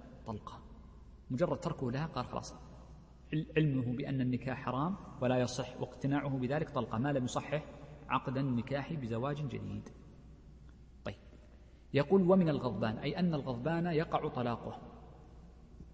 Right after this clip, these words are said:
قال أهل العلم: "والغضبان له ثلاث حالات. الحالة الأولى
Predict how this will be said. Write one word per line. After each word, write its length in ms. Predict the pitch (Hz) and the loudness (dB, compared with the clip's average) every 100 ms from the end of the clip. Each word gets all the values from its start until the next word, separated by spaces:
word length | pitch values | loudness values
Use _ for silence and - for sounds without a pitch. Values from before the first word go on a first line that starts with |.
| - | -4
قال 160 | 185 202 | 2 4
أهل 220 | 170 151 | 4 4
العلم: 260 | 139 170 | 4 2
"والغضبان 480 | 151 127 127 139 156 | 2 2 0 2 2
له 300 | 147 147 170 - - - - | 2 2 0 -2 -8 -14 -4
ثلاث 200 | 147 147 | 0 0
حالات. 400 | - 117 104 - - - - - - - - - - - - | 0 -4 -4 -10 -14 -16 -18 -18 -18 -20 -20 -20 -20 -20 -6
الحالة 300 | 131 - 196 185 | -4 2 2 2
الأولى 500 | 156 - 160 123 123 | 0 0 2 2 0